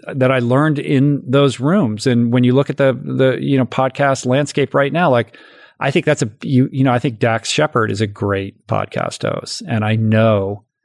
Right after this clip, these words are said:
and I'm sure he would admit or say that a big reason why he's able to, like, he always leads with, with,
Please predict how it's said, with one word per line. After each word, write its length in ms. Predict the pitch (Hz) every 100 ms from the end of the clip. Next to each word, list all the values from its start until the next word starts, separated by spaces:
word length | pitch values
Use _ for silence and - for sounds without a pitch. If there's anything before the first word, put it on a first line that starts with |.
| _
and 200 | 110 110
I'm 120 | - 107
sure 280 | - 123
he 160 | 113 117
would 160 | 113 113
admit 480 | 107 139 165 - _ _ _
or 160 | 110 104
say 520 | - 165 151 107 113 _ _ _ _ _
that 260 | 110 113 117
a 80 | 110
big 340 | 117 113 123
reason 440 | 117 156 123 110
why 220 | 110 113 110
he's 320 | 117 113 110
able 360 | - 120 117 117
to, 500 | 110 120 110 107 113
like, 220 | 123 123
he 160 | - 156
always 400 | 139 135 151 135
leads 260 | 135 123 120
with, 180 | 120 - -
with, 300 | 123 117 -